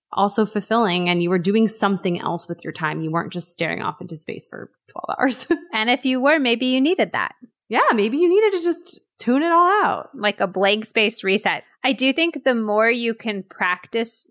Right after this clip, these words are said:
Speaker 2: trying to give your body what you need, the more you can trust that you are giving your body what you need, and the more you can forgive and understand and appreciate all of the choices that you make in all directions.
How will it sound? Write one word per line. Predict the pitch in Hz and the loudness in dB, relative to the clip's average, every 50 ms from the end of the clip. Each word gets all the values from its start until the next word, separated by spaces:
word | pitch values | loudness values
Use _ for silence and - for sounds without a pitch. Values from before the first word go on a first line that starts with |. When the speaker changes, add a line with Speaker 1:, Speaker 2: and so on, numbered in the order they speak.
| _ _ - | _ _ -10
Speaker 2:
trying | - - 185 185 185 185 190 185 | -4 -2 0 0 0 0 -2 -4
to | - - 185 | -4 -4 -2
give | 185 185 175 | -2 -2 0
your | 175 180 175 | 0 0 0
body | 175 160 165 165 170 165 170 147 - _ _ _ _ | 2 0 0 0 -2 -4 -4 -6 -8 _ _ _ _
what | - - - - - 185 185 185 165 - | -20 -20 -20 -20 -8 -2 0 0 0 0
you | 180 180 180 | -2 -4 -4
need, | 175 170 160 165 175 185 190 202 202 190 | -4 -4 -4 -2 -2 -4 -4 -6 -6 -6
the | 185 | -6
more | 180 180 175 175 180 180 | -4 -2 0 2 2 2
you | 175 170 175 | 2 0 -2
can | 170 - - 175 165 | -6 -6 -10 -10 -10
trust | - - - 175 160 165 - - - - | -8 -6 -2 -2 -2 -2 -2 -6 -10 -10
that | 160 - | -10 -8
you | 165 165 170 - _ - | -6 -8 -8 -8 _ -6
are | 165 160 160 | -6 -4 -4
giving | 160 - 185 190 202 214 220 226 | -4 -4 -4 -4 -2 -2 -2 -2
your | 233 226 | -2 0
body | 226 220 214 226 240 240 | 0 0 0 0 0 2
what | 240 233 - | 0 0 0
you | - 240 240 | 0 -2 0
need, | 240 247 254 254 226 - - | 2 2 2 2 2 0 -2
and | 196 190 190 | -2 -2 -2
the | 185 185 | -2 -2
more | 185 180 180 180 | -2 0 0 0
you | 175 170 160 175 | 0 0 -2 -6
can | - - - 170 165 170 175 - _ _ _ _ _ _ | -6 -6 -6 -4 -4 -6 -8 -12 _ _ _ _ _ _
forgive | - 208 196 180 - - 190 185 185 185 190 180 - | -2 -2 -2 -2 -2 0 2 4 4 4 2 0 -2
and | - 190 180 | -4 -2 -2
understand | - - 185 175 170 175 160 175 - - - 185 175 175 180 185 180 - | -2 -2 -2 -2 0 0 -2 -2 -2 -4 -2 0 0 0 0 -2 -4 -6
and | - 170 170 | -8 -8 -10
appreciate | 165 _ - - - 175 170 175 - - - 190 190 190 208 196 - _ - | -10 _ -14 -14 -10 -8 -8 -8 -6 -2 0 0 0 0 0 -4 -6 _ -2
all | 185 170 160 165 170 | 0 0 0 0 -2
of | 165 156 196 | -6 -4 -6
the | 175 170 | -6 -6
choices | - - 160 160 - 175 156 165 | -4 -4 -4 -4 -4 -6 -6 -6
that | - - - | -8 -10 -12
you | - - | -10 -12
make | 175 180 151 165 - - - | -10 -10 -10 -12 -12 -14 -12
in | - 180 165 | -10 -6 -4
all | 160 160 156 | -4 -4 -4
directions. | 151 147 - - - - - - - - - 127 - - - - | -6 -10 -12 -14 -14 -14 -14 -14 -14 -16 -20 -20 -20 -20 -20 -20